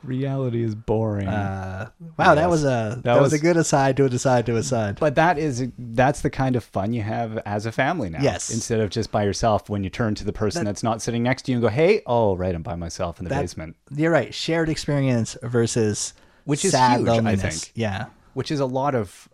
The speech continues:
Speaker 1: I think, what I, I remember gaming, you know, you would often game with other
Speaker 2: Mm-hmm.
Speaker 1: people and I, I don't know. I, you, as you get older, you don't do that as much. So it's nice
Speaker 2: Yeah.
Speaker 1: if you can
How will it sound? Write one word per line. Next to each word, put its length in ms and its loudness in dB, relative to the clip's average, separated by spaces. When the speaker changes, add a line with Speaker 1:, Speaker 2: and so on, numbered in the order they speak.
Speaker 1:
I 140 -2
think, 320 -6
what 500 -4
I, 280 -12
I 40 -6
remember 260 -2
gaming, 640 -2
you 100 -6
know, 240 -6
you 160 -4
would 100 -4
often 380 -6
game 380 -6
with 240 -2
other 180 2
Speaker 2:
Mm-hmm. 140 2
Speaker 1:
people 400 -4
and 440 -10
I, 300 -10
I 20 -2
don't 100 0
know. 140 0
I, 80 -2
you, 200 -4
as 120 -2
you 80 -2
get 140 0
older, 160 0
you 80 -4
don't 140 -6
do 100 -4
that 100 0
as 160 -8
much. 220 -8
So 260 -10
it's 160 -10
nice 240 -4
Speaker 2:
Yeah. 160 -4
Speaker 1:
if 60 -8
you 80 -8
can 400 -8